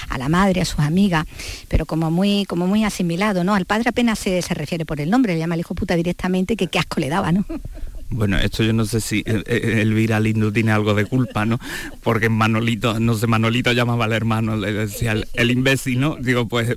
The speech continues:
Speaker 2: pues claro, esto se ha quedado en el ideario de mi generación y digo, bueno, pues a este señor,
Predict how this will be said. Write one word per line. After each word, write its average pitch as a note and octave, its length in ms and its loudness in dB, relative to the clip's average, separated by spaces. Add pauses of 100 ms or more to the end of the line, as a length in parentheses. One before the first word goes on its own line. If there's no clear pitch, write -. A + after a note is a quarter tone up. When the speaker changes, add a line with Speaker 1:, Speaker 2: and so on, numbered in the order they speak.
Speaker 2:
pues A2 240 -2
claro, A2+ 260 -2
esto A2+ 360 -4
se A#2+ 160 -4
ha A#2 100 -2
quedado A#2+ 300 0
en B2 80 2
el A2+ 160 2
ideario A2+ 640 2 (360)
de B2 160 2
mi A2+ 140 4
generación A2+ 640 0
y A#2 60 2
digo, G#2+ 180 2
bueno, G#2+ 220 0
pues F#2+ 180 -4
a G#2 80 0
este A#2 160 -2
señor, A2 420 0